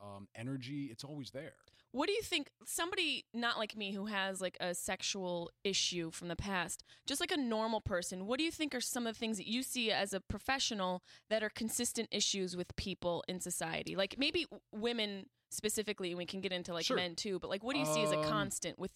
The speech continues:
Speaker 2: with American women?
Speaker 1: Yeah, number one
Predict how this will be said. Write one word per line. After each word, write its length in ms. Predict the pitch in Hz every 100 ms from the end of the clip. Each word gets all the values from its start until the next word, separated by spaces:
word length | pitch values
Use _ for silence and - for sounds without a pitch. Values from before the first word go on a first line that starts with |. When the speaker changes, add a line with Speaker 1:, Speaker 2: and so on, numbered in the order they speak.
| -
Speaker 2:
with 160 | 190 185 175 -
American 480 | 185 175 131 - 156
women? 300 | 85 87 107
Speaker 1:
Yeah, 340 | 160 196 175 113 101 104
number 360 | 147 165 180 220
one 560 | 123 123 127 131 131